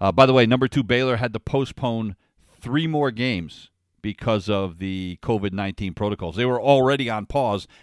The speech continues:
and now they've had to postpone three more. North Carolina, uh, their game yesterday was postponed that they were supposed to play against Miami. It happened just before the game was supposed to happen.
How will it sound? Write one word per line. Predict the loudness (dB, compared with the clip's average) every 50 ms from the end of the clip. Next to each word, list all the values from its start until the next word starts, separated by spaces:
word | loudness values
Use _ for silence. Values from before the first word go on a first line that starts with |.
| _ -6
and | -4 -2
now | 0 0 0 0
they've | -2 -6 -8 -8
had | -6 -4 -4 -4 -6 -8
to | -6 -4 -4 -4
postpone | -4 -4 -4 -4 -4 -6 -8 -8 -6 -6 -6 -6 -8
three | -10 -16 -16 -8 -4 -2 -2
more. | -2 -2 -4 -6 -8 -10 -16 _ _ _ _ _ _ -20 -16 -4 0
North | 2 2 2 2
Carolina, | 4 4 4 6 6 4 2 0 -2 -4 -8 -10 _ _ _ _ _ _ _ -4
uh, | -2 -2 0 0 -2 -2 -2 -4 -4 -6 -8 -12 -18 -16
their | -14 -10 -4 -2 -2 -2 -2
game | 0 -2 0 0 0 0 -2 -4 -6 -10
yesterday | -12 -8 -6 -6 -6 -6 -6 -6 -4 -2 -2 -2
was | -2 -4 -4 -6 -6
postponed | -4 -4 -4 -4 -4 -6 -4 -2 -2 -2 -2
that | -4 -4
they | -4 -6
were | -6
supposed | -6 -6 -10 -10 -10
to | -10
play | -6 -4 -4 -4
against | -4 -6 -8 -8 -8 -6
Miami. | -6 -6 -4 -4 -4 -4 -4 -4
It | -4 -4
happened | -4 -4 -6 -6 -8 -8
just | -10 -8 -6 -4 -4 -4 -6 -8
before | -8 -4 -2 -2 -2
the | -2 -4
game | -6 -6 -4 -4 -4 -4
was | -6 -8
supposed | -10 -12 -10 -10 -10 -8 -10
to | -10 -8
happen. | -8 -8 -6 -8 -8 -10 -10